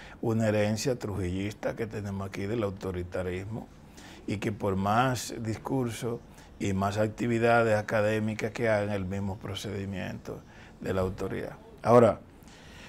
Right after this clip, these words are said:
el presidente, que evidentemente es un ser humano y no va a querer la muerte de nadie,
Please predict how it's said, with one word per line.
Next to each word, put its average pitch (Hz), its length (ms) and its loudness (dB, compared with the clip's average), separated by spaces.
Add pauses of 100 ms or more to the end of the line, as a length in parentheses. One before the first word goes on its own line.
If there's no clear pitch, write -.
(100)
el 160 160 6
presidente, 135 920 6 (1120)
que 190 320 -4
evidentemente 98 920 -2
es - 120 -10
un 104 100 -4
ser 101 180 -4
humano 95 480 0
y 92 80 -4
no 95 180 -6
va 95 100 -2
a 90 60 -8
querer 95 260 -6
la 92 80 -6
muerte 95 380 -6
de 101 140 -6
nadie, 95 460 -6